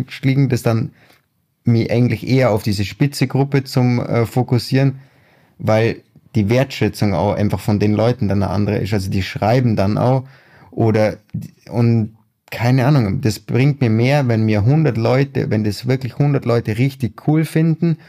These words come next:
und dann sind vielleicht nochmal zweihundert dabei, die keinen Kommentar gelassen haben oder so, aber denen taugt's und die haben wirklich das angeschaut und haben was mitgenommen und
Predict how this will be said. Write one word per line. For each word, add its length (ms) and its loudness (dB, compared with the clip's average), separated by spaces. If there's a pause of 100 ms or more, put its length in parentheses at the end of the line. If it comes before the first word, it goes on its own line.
(220)
und 220 0
dann 100 0
sind 220 0
vielleicht 300 0
nochmal 280 2
zweihundert 560 0
dabei, 320 0
die 260 -2
keinen 600 -2
Kommentar 500 -2
gelassen 360 -2
haben 140 0
oder 120 -2
so, 160 -2 (600)
aber 360 0
denen 440 -2
taugt's 440 0
und 180 -2
die 60 0
haben 120 0
wirklich 280 -2
das 220 -4
angeschaut 500 0
und 100 0
haben 140 0
was 160 -4
mitgenommen 420 -2
und 200 -2